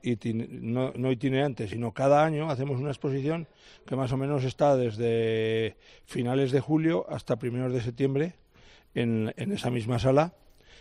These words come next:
De, siempre es de, de, de un artista, pues, eh, de reconocido prestigio.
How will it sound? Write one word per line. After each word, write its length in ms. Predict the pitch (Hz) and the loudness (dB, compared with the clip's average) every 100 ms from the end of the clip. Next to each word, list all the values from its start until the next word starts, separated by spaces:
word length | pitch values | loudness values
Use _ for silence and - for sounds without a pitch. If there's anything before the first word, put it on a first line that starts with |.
| _ | _
De, 260 | 196 135 139 - | -8 -6 -8 -8
siempre 580 | - 131 113 131 127 | -2 -2 0 0 2
es 100 | 127 | 0
de, 420 | 131 139 120 113 117 | 2 2 2 -2 -4
de, 600 | 110 110 110 107 107 104 | -2 -2 0 -2 -4 -4
de 120 | 107 | -6
un 160 | 107 | -4
artista, 560 | 117 98 120 - 139 127 | -6 -6 -8 -2 0 2
pues, 560 | 123 120 117 113 101 - - - - - | 2 2 2 2 -2 -12 -20 -20 -16 -4
eh, 220 | 127 123 | -2 -2
de 140 | 110 117 | -2 0
reconocido 480 | 120 117 110 117 | 0 0 2 2
prestigio. 560 | 110 107 - 120 - | 2 -2 0 0 -2